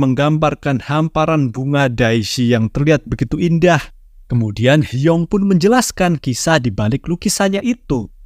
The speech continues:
Lukisan ini didedikasikan untuk sosok misterius yang berbaik hati membuatkannya jembatan bagus, serta menyelamatkan tasnya yang hanyut waktu melukis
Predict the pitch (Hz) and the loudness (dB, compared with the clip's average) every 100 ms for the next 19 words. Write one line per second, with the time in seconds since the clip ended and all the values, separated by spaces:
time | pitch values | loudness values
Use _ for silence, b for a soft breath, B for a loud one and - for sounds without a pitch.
0 | - - 156 202 - 196 196 196 226 196 | -14 -4 -2 0 0 0 2 4 4 2
1 | - 185 156 170 156 156 160 - 151 - | 2 0 4 2 2 0 0 0 -2 0
2 | 139 131 117 117 - 165 156 - 185 214 | 0 0 -4 -6 -2 -2 -2 -4 -2 -2
3 | - 202 185 185 - 151 139 120 107 110 | 2 0 2 0 0 2 2 0 -2 -2
4 | - 120 - 151 123 107 107 98 - 131 | 0 -2 2 4 4 2 0 -2 -2 0
5 | 139 143 131 139 131 135 139 147 123 139 | 2 2 0 0 0 0 2 2 2 2
6 | 139 120 165 - _ - - - 101 101 | 0 0 -2 -4 _ -14 -6 0 2 2
7 | 98 98 95 - 139 135 110 - 110 104 | 2 2 0 0 0 2 -2 -2 -2 0
8 | 95 107 98 131 - 110 - 120 107 95 | -2 -2 0 0 0 -4 -2 -2 -2 0
9 | 143 | -2